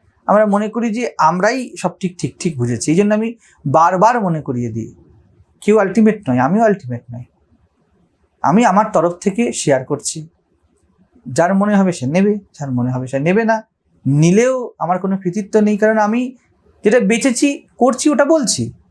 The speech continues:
আর যদি নাও নেয় তাতেও আমার কোনো দুঃখ নেই, নাই বা নিল, সবাইকে আমার রঙে রাঙবে নাকি, কি এসে যায়? তো এই জায়গা থেকে সমবুদ্ধি আনতে হবে।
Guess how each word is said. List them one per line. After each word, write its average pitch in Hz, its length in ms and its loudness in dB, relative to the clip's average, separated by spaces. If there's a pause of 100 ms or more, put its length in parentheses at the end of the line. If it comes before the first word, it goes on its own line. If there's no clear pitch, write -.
(420)
আর 135 160 0
যদি 175 160 4
নাও 185 400 2
নেয় 302 120 -4
তাতেও 190 340 0
আমার 254 240 2
কোনো 269 220 -8 (300)
দুঃখ 190 280 -2
নেই, 220 300 0 (260)
নাই 190 220 2
বা 277 100 4
নিল, 131 360 -4
সবাইকে 165 340 0
আমার 175 200 2
রঙে 247 160 0
রাঙবে 151 260 -2
নাকি, 110 300 -16 (640)
কি 240 140 4
এসে 131 220 0
যায়? 147 220 -4 (1600)
তো 285 60 0
এই 269 140 2
জায়গা 233 260 4
থেকে 254 440 -2
সমবুদ্ধি 226 600 0
আনতে 123 300 -2
হবে। 107 280 -10